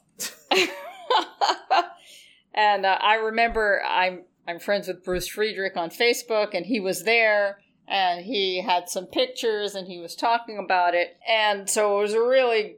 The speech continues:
Speaker 2: good plug for lab-grown meat, cultured meat, cell meat, whatever you want to call it. Don't, I don't want to call it. Don't call me for dinner <laughs> if that's what's on the table.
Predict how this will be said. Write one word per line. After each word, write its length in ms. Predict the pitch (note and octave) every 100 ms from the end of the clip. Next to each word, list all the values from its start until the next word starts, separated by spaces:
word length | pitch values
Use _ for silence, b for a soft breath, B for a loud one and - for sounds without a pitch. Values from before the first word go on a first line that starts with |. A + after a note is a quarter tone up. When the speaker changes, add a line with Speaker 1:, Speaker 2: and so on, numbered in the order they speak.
| -
Speaker 2:
good 220 | A#3+ A#3+ - _ _ _
plug 440 | - C4+ G#3+ F3 E3 - -
for 680 | - G#3 F#3+ F3+ F3 F3+ _ -
lab-grown 560 | F#3+ F#3+ F3 F#3+ F3+ G3
meat, 280 | G#3+ G#3
cultured 500 | - A#3 A3 - G#3+
meat, 240 | G3 G3+ G3
cell 300 | A#3 G#3 G#3
meat, 400 | G3+ G3 F#3+ -
whatever 360 | E3+ F3+ F#3 F#3
you 160 | F3+
want 220 | F3 F3 E3+
to 40 |
call 360 | - G3 F#3 E3+
it. 200 | E3+ - _ _ _ _ _ -
Don't, 300 | G#3+ A3 A3+
I 180 | F#3 B3+
don't 240 | C4+ C4 F#3+
want 180 | E3+
to 60 | E3
call 320 | - E3 D3+
it. 180 | D#3 -
Don't 320 | G#3+ C#4 C#4+
call 240 | D4+ B3 A#3+
me 160 | A#3+
for 180 | A3+ G#3
dinner 420 | G3 G3+ E3+ F3
<laughs> 20 | -
if 260 | C#4+ -
that's 340 | - C4 - -
what's 280 | C4+ B3+ B3+
on 240 | B3+ B3+
the 80 | B3
table. 600 | B3 C4 A#3+ G#3 E3+